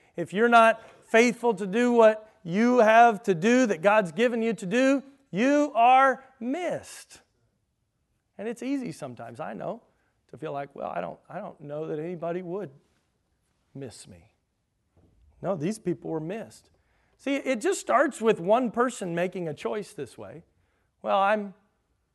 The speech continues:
not gonna do this, and it's not a big deal. It won't affect that many people." But then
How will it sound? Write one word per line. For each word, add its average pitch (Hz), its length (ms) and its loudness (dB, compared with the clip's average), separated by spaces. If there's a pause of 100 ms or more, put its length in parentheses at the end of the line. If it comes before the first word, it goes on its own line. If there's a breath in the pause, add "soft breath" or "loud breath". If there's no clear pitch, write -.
(180)
not 170 240 -10
gonna 151 140 -10
do 131 180 -12
this, 147 320 -8
and 208 80 -8
it's - 140 -12
not 143 140 -6
a - 20 -10
big 131 180 -8
deal. 226 160 6
It 196 60 -6
won't 160 180 -2
affect 175 240 0
that 165 160 -8
many 165 160 -6
people." 208 380 -2
But 202 160 -6
then 202 200 0